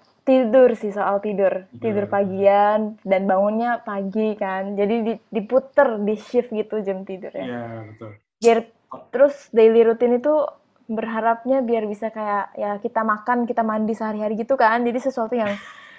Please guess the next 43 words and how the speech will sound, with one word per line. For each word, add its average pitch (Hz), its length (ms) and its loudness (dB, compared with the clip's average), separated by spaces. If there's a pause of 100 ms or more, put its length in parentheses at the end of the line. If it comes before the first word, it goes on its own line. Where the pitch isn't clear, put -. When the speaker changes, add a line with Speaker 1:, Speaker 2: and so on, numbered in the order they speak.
(240)
Speaker 1:
emang 220 320 0
secara 220 320 2
nggak 214 180 -2
sadar 233 300 2
udah 220 160 2
dilakuin 214 500 0
aja 254 140 6
gitu. 214 360 -2
Enak 269 300 -4
sih - 140 -14
Speaker 2:
Iya, - 160 -8
Speaker 1:
kalau 185 160 -6
bisa 185 120 -12
kayak 185 140 -12
Speaker 2:
itu 135 80 -12
Speaker 1:
gitu. 135 80 -10
Speaker 2:
sih, 127 180 -10
ya. 120 140 -8 (100)
Itu 147 180 -12
sus-, 143 280 -14
itu 139 140 -12
yang 156 120 -6
menurutku 123 300 -12
susah 123 220 -14
banget 113 200 -14
sih. 107 140 -16
Aku 107 160 -12
mau, 135 180 -12
aku 127 240 -12
mau 131 200 -14
kayak 120 180 -14
punya, 113 380 -14 (160)
aku - 240 -8
mau 160 180 -4
misa-, - 260 -14 (240)
kalau 143 200 -10
misalnya 139 180 -8
aku 165 160 -10
punya 139 220 -12
goal 143 260 -6
menjadi 127 360 -10
rich 131 420 -12
person, 131 400 -12